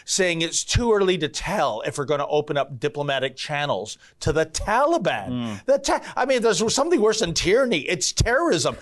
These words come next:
Speaker 2: <laughs>
Speaker 1: These are terrorists. These are Islamo-Nazis, uh, that will, the only right answer to that question was no, hard no.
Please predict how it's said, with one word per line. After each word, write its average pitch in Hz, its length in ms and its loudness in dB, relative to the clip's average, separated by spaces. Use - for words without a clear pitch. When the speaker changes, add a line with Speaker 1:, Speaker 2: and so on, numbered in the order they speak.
Speaker 2:
<laughs> - 100 -14
Speaker 1:
These 302 400 4
are 320 160 2
terrorists. 339 1000 0
These 254 240 2
are 214 160 4
Islamo-Nazis, 233 920 0
uh, 180 340 4
that 180 400 -2
will, 226 480 4
the 220 300 0
only 370 340 4
right 233 280 2
answer 214 680 0
to 214 100 0
that 196 260 -2
question 202 500 0
was 226 180 2
no, 302 640 4
hard 262 440 0
no. 240 560 2